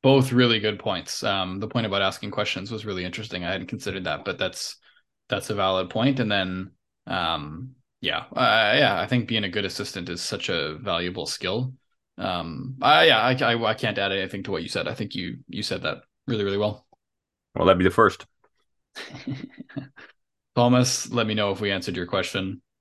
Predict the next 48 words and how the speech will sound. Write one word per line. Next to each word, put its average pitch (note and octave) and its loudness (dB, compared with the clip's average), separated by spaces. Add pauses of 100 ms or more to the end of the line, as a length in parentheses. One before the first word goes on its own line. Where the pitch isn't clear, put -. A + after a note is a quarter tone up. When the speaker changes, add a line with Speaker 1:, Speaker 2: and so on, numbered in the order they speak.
(580)
Speaker 1:
Hope B2+ 2
we G#2+ -4
got, F#2 -2
uh, F2+ 0
provided G2+ 0
a G2+ -2
little G2 -2
something G2 -2
there. F#2+ -4 (720)
Speaker 2:
Maybe. F2 2
Yeah, A2 8
I'm G#2 -2
curious C3 6
his C3+ 6
thoughts F2+ 6
too, G#2 2
'cause - -6
I - -6
know F#2+ 4
you D#2+ 0
mentioned F2+ -2
before E2 0
we D#2+ 2
started E2 2
the D2 0
pod E2 4
that D#2 0
he's D2 -4 (100)
been E2 -4
quite - 2
successful D#2+ 2
on D#2+ 2
the D2+ 0
tour, E2+ 2
so - -2
I'm C2+ 0
really D#2+ 4
curious - 4
his E2+ -2
thoughts - 2 (440)
on D#2 0
that. D2 0 (640)
Speaker 1:
He B2+ 4
Speaker 2:
And C3+ 8
if D3+ 8
he's D3 8
Speaker 1:
was B2+ 6
Speaker 2:
still F2+ 2